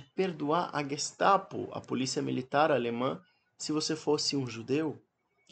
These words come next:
Mas nos ensinamentos de Jesus, o perdão nos é incondicional. E ainda rezamos, "Perdoe os nossos pecados como nós perdoamos a quem nos tem ofendido." Pois perdoe,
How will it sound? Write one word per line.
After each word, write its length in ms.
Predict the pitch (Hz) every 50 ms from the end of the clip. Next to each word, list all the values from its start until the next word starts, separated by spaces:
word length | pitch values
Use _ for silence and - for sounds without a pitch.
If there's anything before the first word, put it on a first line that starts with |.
| - _ - - - - _ _ - 147
Mas 140 | 165 190 196
nos 180 | 220 254 226
ensinamentos 600 | 233 226 233 247 233 226 208 190 208 220 214 214 185
de 120 | 175 180
Jesus, 760 | 175 190 185 175 143 131 139 175 202 220 208 - - - - -
o 100 | - -
perdão 720 | 160 - 196 180 147 143 139 160 180 196 208 214 214 - - -
nos 320 | - 147 160 160 139 131
é 280 | 139 147 156 - - - -
incondicional. 1120 | - 170 185 196 190 190 - 180 165 175 175 151 147 151 - - 151 135 117 104 101 104 - - - _ _ _ _ _ _ _
E 100 | - 127
ainda 200 | 135 131 120 110
rezamos, 640 | 120 156 156 151 175 165 135 107 101 101 - - - - _ _ _ _ _ _ _
"Perdoe 560 | - 135 127 117 113 113 139 160 175 185 175
os 80 | 156 139
nossos 320 | 147 139 139 135 135 -
pecados 680 | - - 123 117 - - 131 135 147 151 143 147 143 -
como 280 | - - 156 165 165
nós 320 | 156 139 127 127 139 151 -
perdoamos 640 | - - 139 135 127 117 117 117 120 127 139 139 127
a 60 | 135
quem 240 | 131 - - 127 120
nos 180 | 123 123 120 -
tem 180 | - 117 107
ofendido." 480 | 107 104 - - 117 110 104 101 - - _ _ _ _ _ _ _ _ _ _ _ _ _ _
Pois 200 | - 139 131 135
perdoe, 580 | - - 156 147 143 185 208 214 202 156 117